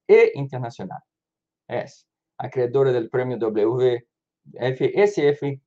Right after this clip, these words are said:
President's Outstanding Young Woman Futurists del dos mil dieciséis. Es licenciada en psicología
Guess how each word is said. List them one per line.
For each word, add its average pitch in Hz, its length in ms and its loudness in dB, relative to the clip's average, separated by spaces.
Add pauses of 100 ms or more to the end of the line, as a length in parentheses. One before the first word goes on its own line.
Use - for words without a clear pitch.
(120)
President's 120 540 -4
Outstanding 117 560 -6
Young 127 200 -4
Woman 120 300 -6
Futurists 120 720 -6
del 104 240 -4
dos 98 240 -4
mil 117 160 -8
dieciséis. - 680 -12 (680)
Es 107 220 -10
licenciada 101 480 -6
en 101 140 -8
psicología 190 840 -2